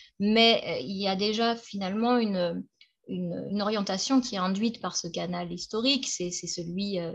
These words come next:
finalement des politiques actuelles, d'accord ? Donc,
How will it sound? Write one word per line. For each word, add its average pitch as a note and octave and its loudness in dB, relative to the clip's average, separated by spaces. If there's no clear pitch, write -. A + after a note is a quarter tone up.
finalement G3+ -6
des F#3 0
politiques G#3 0
actuelles, F#3 0
d'accord ? A#3 -2
Donc, B3 6